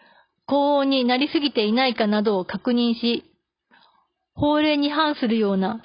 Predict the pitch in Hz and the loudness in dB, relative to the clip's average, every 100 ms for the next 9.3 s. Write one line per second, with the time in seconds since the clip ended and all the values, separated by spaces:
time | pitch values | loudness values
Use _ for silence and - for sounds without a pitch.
0 | - 254 277 311 269 254 208 202 240 208 | -6 -4 -2 0 0 0 0 0 0 0
1 | 196 247 240 247 269 254 240 247 254 220 | 0 0 0 0 0 0 2 2 2 2
2 | 202 185 185 - - - - - - _ | 0 0 -2 -6 -20 -20 -20 -20 -20 _
3 | _ - 277 285 277 277 269 285 294 320 | _ -4 -2 0 0 0 0 0 2 2
4 | 277 247 214 190 185 - 254 262 254 240 | 2 0 0 -2 -2 -2 0 2 2 2
5 | 262 208 185 220 196 220 _ _ _ _ | 2 0 0 -2 -2 -4 _ _ _ _
6 | _ _ _ _ _ _ _ - 254 262 | _ _ _ _ _ _ _ -6 -2 0
7 | 254 269 285 233 196 - 233 254 285 294 | 0 0 0 0 -2 -2 -2 -2 0 0
8 | 285 240 196 185 - 247 233 233 247 - | 0 0 0 -2 -2 0 0 0 -2 -2
9 | 190 185 | -2 -2